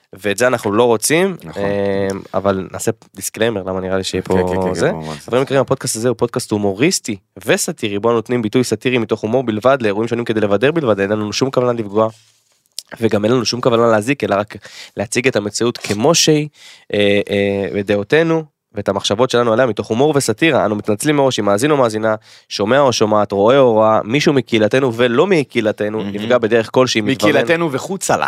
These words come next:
Speaker 1: וחוצה לה, נפגע בדרך כלשהי מדברנו, זאתי לא הייתה כוונתנו,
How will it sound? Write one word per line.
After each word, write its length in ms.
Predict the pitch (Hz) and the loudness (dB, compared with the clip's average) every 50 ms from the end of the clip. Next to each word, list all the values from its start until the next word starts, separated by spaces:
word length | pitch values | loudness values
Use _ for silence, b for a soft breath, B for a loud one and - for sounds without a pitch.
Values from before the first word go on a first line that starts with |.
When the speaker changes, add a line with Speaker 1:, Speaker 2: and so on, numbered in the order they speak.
| - _ - | -6 _ -14
Speaker 1:
וחוצה 300 | - - - 117 - 101 | -14 -10 -6 -2 0 2
לה, 140 | 104 120 165 202 b b b b b b b | 2 2 0 -2 b b b b b b b
נפגע 240 | 101 98 - 123 113 | -14 -4 0 0 2
בדרך 280 | 110 107 110 110 107 - | 2 2 0 0 0 2
כלשהי 260 | - 110 104 - 107 | 0 0 2 0 -2
מדברנו, 500 | 101 101 92 92 98 104 123 143 175 165 - - | -4 -6 -4 -2 0 0 0 0 -2 -4 -6 -8
זאתי 400 | 104 98 - 147 170 - - 180 - - | -6 -2 0 0 0 0 -4 -12 -12 -12
לא 200 | 104 110 143 175 - - | -10 -8 -8 -6 -6 -6
הייתה 280 | 107 101 - - 123 | -6 -4 -2 -4 -4
כוונתנו, 580 | - - 104 98 98 95 92 - - 143 170 | -2 -2 -2 -2 -2 -4 -2 0 0 0 0